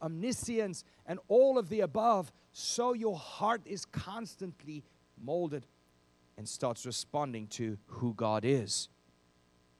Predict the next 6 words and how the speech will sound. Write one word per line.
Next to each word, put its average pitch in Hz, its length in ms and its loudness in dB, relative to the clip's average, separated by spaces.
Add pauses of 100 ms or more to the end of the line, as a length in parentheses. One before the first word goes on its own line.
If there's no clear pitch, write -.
(2750)
That's - 200 -6
why 127 400 2 (220)
the 120 80 -2
gospel 107 680 4 (1700)
that 117 180 -4
starts, - 480 0